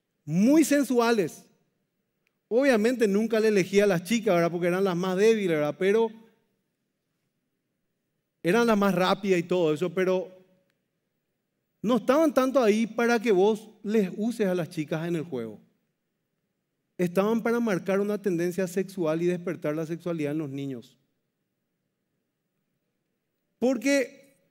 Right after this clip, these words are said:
¿qué se le puede ocurrir a Toriyama, el japonés, que inventa un juego, Kino Fighter o lo que sea? Estoy inventando el nombre, obviamente.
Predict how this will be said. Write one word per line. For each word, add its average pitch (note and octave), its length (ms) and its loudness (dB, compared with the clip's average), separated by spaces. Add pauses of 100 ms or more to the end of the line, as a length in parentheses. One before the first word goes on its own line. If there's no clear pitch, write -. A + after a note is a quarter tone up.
(260)
¿qué D#4+ 180 4
se F#4 160 4
le D#4+ 100 4
puede C#4 720 4 (540)
ocurrir A#3+ 840 0
a A3 180 -4
Toriyama, G3+ 920 0 (300)
el G3 100 2
japonés, F#3 680 0
que E3+ 560 -2 (960)
inventa G3 560 2
un G3 140 0
juego, F#3+ 340 2
Kino G3 300 -2
Fighter F3+ 460 0
o E3 60 0
lo E3 120 -2
que D#3 120 -4
sea? E3+ 220 -2
Estoy E3+ 200 -4
inventando E3 440 -4
el D3+ 60 -4
nombre, D3+ 200 -4
obviamente. D3+ 460 -6